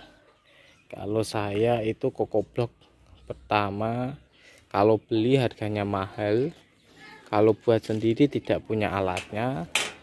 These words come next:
Kalau koko pit harganya murah, satu sak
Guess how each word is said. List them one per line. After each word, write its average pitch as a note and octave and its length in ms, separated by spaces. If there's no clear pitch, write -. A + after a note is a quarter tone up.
Kalau G#2+ 400
koko A#2+ 400
pit B2 320
harganya A2+ 560
murah, G#2+ 400
satu G#2+ 560
sak - 320